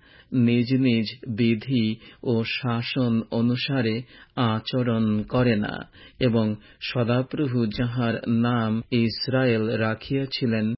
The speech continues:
সেই যাকবের সন্তানগণকে দত্ত তাহার ব্যবস্থা ও আজ্ঞানুসারেও চলে না। বাস্তবিক সদাপ্রভু তাহাদের সহিত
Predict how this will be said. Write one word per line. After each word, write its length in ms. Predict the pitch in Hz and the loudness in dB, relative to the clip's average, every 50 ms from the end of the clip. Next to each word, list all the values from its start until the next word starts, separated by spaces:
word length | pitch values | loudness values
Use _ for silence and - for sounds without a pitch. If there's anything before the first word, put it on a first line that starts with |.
| - _ | -6 _
সেই 380 | - - - 123 117 113 113 - - 117 104 | -4 0 2 4 4 4 2 0 -4 -6 -2
যাকবের 680 | - 120 110 110 110 - - 135 127 127 120 113 113 113 110 - | -2 -2 -2 -2 -4 -4 -2 -2 0 2 2 2 0 0 -2 -2
সন্তানগণকে 1200 | - 117 110 107 110 110 - - 120 117 120 123 120 117 131 135 143 143 135 131 131 113 110 107 - - - - - - | -2 -2 0 0 -2 -4 -4 -2 -2 0 2 2 0 2 0 0 0 0 -2 0 0 0 0 -2 -4 -10 -20 -16 -8 -8
দত্ত 800 | 120 107 117 113 113 117 117 - _ - - 131 117 107 107 107 - - - _ _ _ | -4 -2 0 0 0 -2 -4 -8 _ -4 0 2 2 2 2 -2 -6 -14 -20 _ _ _
তাহার 420 | 131 127 117 120 123 113 107 110 | -2 -2 0 0 0 0 0 0
ব্যবস্থা 920 | 104 104 113 110 107 113 127 127 - - - - - - 131 110 110 110 - - | -2 -2 -2 -2 0 -2 -2 -4 -4 -8 -10 -10 -6 -4 -2 -2 -2 -2 -4 -2
ও 260 | 110 117 110 110 - - | -2 0 0 -2 -2 -6
আজ্ঞানুসারেও 1200 | - - 110 110 110 107 104 107 - 123 123 131 135 135 131 135 - 143 139 123 113 107 107 107 107 - _ | -6 -4 -2 -2 -2 -4 -6 -4 -2 0 0 2 2 2 0 0 0 0 0 2 2 2 0 0 -4 -6 _
চলে 340 | - - 123 120 117 117 104 | -2 0 2 2 2 2 0
না। 260 | 101 107 - - - - _ _ _ _ _ _ - | 0 -2 -4 -6 -8 -12 _ _ _ _ _ _ -2
বাস্তবিক 720 | 139 123 120 120 135 127 - - - 160 143 131 120 117 117 - - - - | 0 2 2 0 0 -2 -6 -2 0 2 4 4 2 2 0 -6 -18 -16 -12
সদাপ্রভু 840 | - - 135 123 117 127 131 135 135 - 151 156 147 127 127 120 | -8 -2 -2 0 2 2 2 0 -2 -2 -2 -2 0 0 0 0
তাহাদের 560 | 117 - 127 123 120 131 127 123 131 127 127 131 | 0 0 -2 -2 -2 -2 0 0 0 0 0 -2
সহিত 420 | - - 127 120 110 120 113 104 | -4 -2 -2 -2 0 0 -2 -2